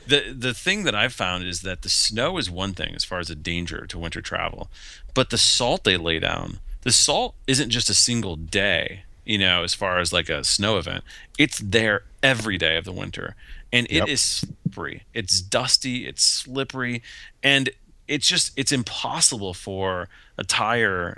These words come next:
Speaker 1: to, to really grip unless it's a snow tire, which is designed to grip in low temperatures. Um, it just makes driving treacherous. And so the problem I have, especially with this new Clubman or even the previous R-, F fifty-six I had,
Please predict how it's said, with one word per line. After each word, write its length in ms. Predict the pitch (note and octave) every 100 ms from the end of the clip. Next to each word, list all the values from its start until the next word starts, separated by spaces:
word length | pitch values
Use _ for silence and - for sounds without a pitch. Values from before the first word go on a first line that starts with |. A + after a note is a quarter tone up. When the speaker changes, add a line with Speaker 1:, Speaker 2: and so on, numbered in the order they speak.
| -
Speaker 1:
to, 200 | - G#2
to 120 | - A2
really 240 | G#2 F#2
grip 380 | E2 G#2+ A#2 -
unless 320 | G2+ G2+ G#2+
it's 100 | -
a 60 | -
snow 220 | - E3
tire, 280 | D3+ A2+ G2+ - -
which 160 | B2+ B2
is 100 | C3+
designed 480 | B2 G#2 A2+ A2+ A2
to 80 | G2+
grip 280 | F2+ G2+
in 140 | G2 F2+
low 140 | F2
temperatures. 720 | E2+ G#2+ F2+ - - - - - - - - -
Um, 480 | A2+ G2+ F2+ E2+ -
it 80 | B2+
just 240 | B2 G3
makes 320 | A2+ A2+ G2 -
driving 320 | F#2+ G2+ F#2
treacherous. 480 | - G2 - D#2 -
And 160 | G2
so 140 | A#2+ G#2+
the 80 |
problem 320 | G#2 D#3 F#3+ F#2+
I 160 | A2+
have, 360 | B2+ F2+ E2+ D#2+
especially 420 | - - A2 G#2
with 100 | F#2
this 180 | F2 -
new 400 | F#2+ F#2+ F#2 F2 - - - -
Clubman 460 | - G2+ A#2 F#2 F2
or 100 | G2
even 280 | A2 G#2+
the 80 | F2+
previous 420 | D#2+ F#2+ F#2 F2
R-, 320 | - - A1 -
F 140 | G#2 -
fifty-six 440 | G2+ A#2 - C3
I 80 | F2+
had, 260 | F2 E2+